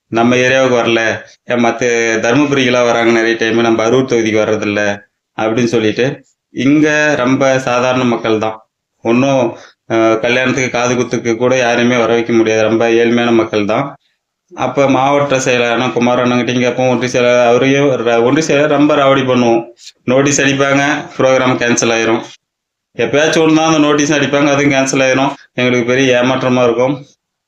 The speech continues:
இந்த டைம் உறுதியா வந்தே ஆகணும் அப்படின்னு சொல்லிட்டு ஒன்றிய செயலாளர், அப்புறமா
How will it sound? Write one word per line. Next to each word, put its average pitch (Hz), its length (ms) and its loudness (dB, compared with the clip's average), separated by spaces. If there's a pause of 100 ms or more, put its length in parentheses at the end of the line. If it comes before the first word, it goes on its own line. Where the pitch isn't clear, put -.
(360)
இந்த 139 240 0
டைம் 160 560 0 (480)
உறுதியா 127 400 0
வந்தே 131 260 2
ஆகணும் 127 340 2
அப்படின்னு 120 140 -2
சொல்லிட்டு 117 460 0
ஒன்றிய 127 200 0
செயலாளர், 123 1080 -2
அப்புறமா 123 680 -2